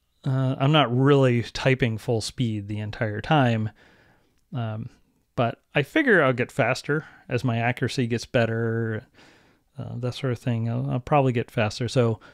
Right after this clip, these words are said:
you know, the last fifty hours will probably be better than the first fifty hours, just in terms of the percentage of time I spend actually typing.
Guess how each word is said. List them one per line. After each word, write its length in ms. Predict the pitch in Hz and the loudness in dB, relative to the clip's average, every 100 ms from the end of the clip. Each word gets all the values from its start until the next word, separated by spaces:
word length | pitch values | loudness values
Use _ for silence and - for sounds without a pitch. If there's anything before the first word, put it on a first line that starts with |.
| _ _ _ _ | _ _ _ _
you 100 | 147 | -6
know, 140 | 113 110 | -4 -2
the 80 | |
last 280 | 123 139 135 | 2 2 2
fifty 360 | - 147 139 127 | 0 0 2 4
hours 400 | 123 120 123 127 | 4 2 2 -2
will 80 | 117 | -4
probably 380 | 127 120 123 | -2 0 0
be 200 | 117 113 | -2 -4
better 340 | 117 120 117 117 | -2 -2 0 0
than 220 | 113 113 | -2 -2
the 80 | 113 | -4
first 300 | - 117 - | -4 -4 -4
fifty 340 | 127 - 117 | -6 -4 -4
hours, 440 | 110 110 117 110 131 | -4 -4 -6 -6 -6
just 240 | 120 120 | -4 -2
in 80 | 127 | -2
terms 300 | - 120 110 | -2 -2 -2
of 100 | 113 | -4
the 80 | 110 | -6
percentage 600 | - 135 - 127 127 123 | -4 -2 0 2 2 0
of 80 | 127 | -2
time 340 | - 127 123 | -2 0 0
I 60 | 113 | -2
spend 320 | - 117 117 | -6 -8 -8
actually 280 | 110 - 127 | -8 -10 -10
typing. 400 | - 127 233 | -6 -2 -2